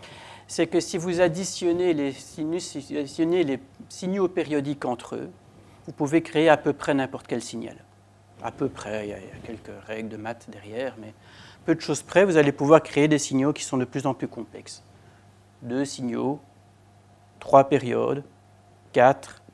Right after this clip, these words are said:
cinq, six, sept, huit. Hein. Et vous avez au bout du compte un signal qui ressemble pratiquement à du bruit. Alors dans ce cas-ci, finalement, c'est encore un signal relativement simple en réalité, parce qu'il est simplement composé de huit fréquences.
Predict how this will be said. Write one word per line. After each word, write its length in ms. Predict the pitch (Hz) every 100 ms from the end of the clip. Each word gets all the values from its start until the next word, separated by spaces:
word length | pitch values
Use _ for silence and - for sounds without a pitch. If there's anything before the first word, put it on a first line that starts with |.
| _ -
cinq, 600 | - - 123 127 135 - -
six, 640 | - - 117 123 135 - -
sept, 580 | - 127 131 147 - - - - -
huit. 400 | 120 143 - - - - - - -
Hein. 120 | 131 - - - 131
Et 40 |
vous 100 | 139
avez 180 | 135 165
au 120 | 185
bout 140 | 143 143
du 120 | 135
compte 540 | - 135 175 - - _ - - - -
un 160 | 156
signal 460 | 156 160 139 151 170
qui 140 | -
ressemble 480 | 143 185 - 208 202 -
pratiquement 560 | - 196 196 - 175
à 80 | 156
du 120 | 143
bruit. 360 | 143 131 123 175 -
Alors 220 | 131 127
dans 140 | 139 139
ce 80 | -
cas-ci, 320 | 139 - 208
finalement, 480 | - 147 135 147 175
c'est 200 | 143 -
encore 300 | - 160 131
un 60 |
signal 300 | - 147 151
relativement 540 | 143 139 139 143 135 127
simple 440 | - 196 - 120
en 60 | 117
réalité, 520 | 120 117 113 131 - - - - - - - -
parce 160 | 131
qu'il 160 | - 151
est 60 | 156
simplement 520 | 180 170 165 160 160
composé 480 | 160 139 143 180 156
de 80 |
huit 160 | 131 190
fréquences. 720 | - 151 135 - - - -